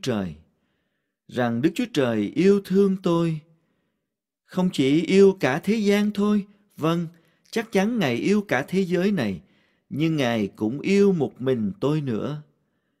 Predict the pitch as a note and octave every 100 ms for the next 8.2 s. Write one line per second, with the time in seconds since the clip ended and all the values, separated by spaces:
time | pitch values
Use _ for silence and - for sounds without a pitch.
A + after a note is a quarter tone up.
0 | _ _ _ _ _ _ _ _ _ _
1 | _ A#2+ D3 F#3 E3 D#3+ D3+ - F3 E3+
2 | C#3 A2 A2 E3 F#3+ G3 G3+ G3 G3 F#3+
3 | F#3+ F3+ G#3+ F#3+ A2 F2 - _ _ -
4 | A#2+ A2+ F3+ G#3 A#3 C#3+ B2 A#2+ F#3+ G#3+
5 | G#3+ G3+ A3+ A#3 C3+ C3 F3+ - _ _
6 | _ _ _ _ _ _ _ A#3+ B3 D#3+
7 | D3 C3+ C3+ B2+ A#2+ G#3+ G#3 C#3 B2+ A#2
8 | G#2 F#2